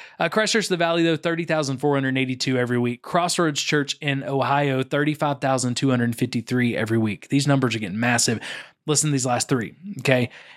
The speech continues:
And there are always churches that are huge that don't get on the list on certain years 'cause they just don't send in their paperwork. So I'm sure there's some we're missing. Lakewood Church in Texas, Joel Osteen's church, forty-five thousand people a week.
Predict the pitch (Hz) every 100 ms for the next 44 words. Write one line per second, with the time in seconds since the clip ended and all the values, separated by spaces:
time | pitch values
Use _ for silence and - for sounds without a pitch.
0 | - 196 190 180 - 175 214 220 - 170
1 | 147 135 127 127 107 147 143 139 123 139
2 | 131 131 139 123 127 127 117 120 113 -
3 | 123 127 123 120 127 123 - 123 120 131
4 | 117 135 120 117 107 120 123 135 135 -
5 | - 113 - 135 123 - 123 117 117 131
6 | 123 110 - - _ _ _ _ _ _
7 | 151 165 175 240 185 - 185 196 - -
8 | 156 143 135 - 147 - 214 - 135 143
9 | 151 160 202 185 214 220 - - _ _
10 | _ _ _ _ 170 185 208 - 160 160
11 | 160 123 139 160 135 107 92 110 - _
12 | _ _ _ _ _ 120 107 110 -